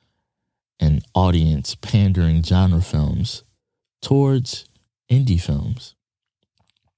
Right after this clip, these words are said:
Independent films such as Parasite and Moonlight have been able to win multiple awards,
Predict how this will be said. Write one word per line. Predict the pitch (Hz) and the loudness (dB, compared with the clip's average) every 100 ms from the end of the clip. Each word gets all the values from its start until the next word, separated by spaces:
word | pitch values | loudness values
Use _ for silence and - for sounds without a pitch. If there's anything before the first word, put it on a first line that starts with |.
| _ _ _ _ _ _ _ _ _ _ | _ _ _ _ _ _ _ _ _ _
Independent | 123 123 120 113 | 0 2 4 2
films | 117 110 104 | 2 2 2
such | 92 | 0
as | 78 | -4
Parasite | - 85 82 - 78 71 - _ _ _ _ _ _ - | -2 0 0 0 -2 -2 -8 _ _ _ _ _ _ -18
and | 80 | -8
Moonlight | 80 92 87 76 76 - _ _ _ _ _ _ _ _ _ _ _ _ _ _ _ _ _ _ _ | 0 2 2 0 -4 -8 _ _ _ _ _ _ _ _ _ _ _ _ _ _ _ _ _ _ _
have | 107 | -2
been | 87 90 | 2 2
able | 92 87 | 2 0
to | - | 0
win | 82 78 | 2 2
multiple | 76 85 - 73 | 2 -2 -4 -4
awards, | 76 107 123 123 117 - | 0 2 2 2 0 -8